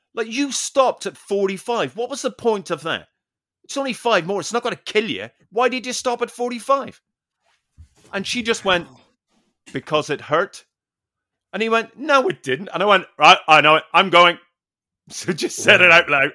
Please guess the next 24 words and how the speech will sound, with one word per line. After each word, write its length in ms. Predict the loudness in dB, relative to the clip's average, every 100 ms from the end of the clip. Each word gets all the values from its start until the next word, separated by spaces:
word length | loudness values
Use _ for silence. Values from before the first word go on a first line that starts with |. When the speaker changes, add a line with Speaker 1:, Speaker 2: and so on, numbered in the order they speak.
| 0
Speaker 1:
"I'm 160 | 0 2
going." 260 | -2 -2 -6 _ _ _ _
Got 240 | 0 0 0
my 60 |
stuff. 500 | -8 2 4 4 -2 _ _ _
What? 200 | -2 0
And 80 | 0
he, 100 | -6 -4
and 140 | -6
Speaker 2:
Stop 120 | -6 -4
Speaker 1:
this 240 | -4 -4
is 120 | -6
when 140 | -6 -4
he, 100 | -6
Speaker 2:
being 80 | -12 _
Speaker 1:
this 220 | -6 -6 -4
is 80 | 0
when 120 | 0
he 120 | 0
completely 420 | -4 -2 -2 0
changed. 140 | -2 0
Speaker 2:
humiliating 60 |
Speaker 1:
Went, 120 | -4 -4
Speaker 2:
people. 440 | -10 -12 -16 -18